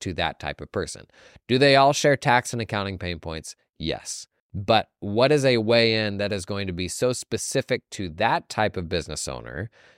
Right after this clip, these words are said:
to where they see that and they're like, "Oh man, I, well, I can't work with anybody else because they're the only one that's actually take, attacking it from this angle." And that may feel too specific,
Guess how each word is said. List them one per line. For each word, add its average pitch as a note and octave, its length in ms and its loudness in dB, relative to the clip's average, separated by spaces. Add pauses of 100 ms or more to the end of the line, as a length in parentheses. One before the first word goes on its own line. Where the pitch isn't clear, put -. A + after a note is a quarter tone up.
to A2 100 0
where G#2 160 6
they G2 160 2
see G#3+ 300 4
that G2 260 2
and F2+ 80 -8
they're F2+ 100 -4
like, D#2 340 -4 (280)
"Oh A2+ 120 -2
man, G#2+ 320 0 (100)
I, F#2 200 -2 (280)
well, F#2 160 -4
I F#2 60 -2
can't D#3 260 -2
work G2 220 -4
with F#2+ 60 -6
anybody E2 380 0
else F#2 280 2
because E2 400 -6
they're A2 160 2
the F#2+ 100 2
only E2 180 -2
one D#2+ 180 -4
that's D2+ 160 -6
actually D#2+ 380 0
take, E2 380 -4
attacking D#2 400 -4
it - 120 -14
from D2 240 -10
this F#2 220 -6
angle." E2+ 420 -14 (240)
And G#2+ 120 -8
that D3+ 140 0
may E3 140 2
feel F#3 280 4
too G3+ 260 0
specific, - 720 -2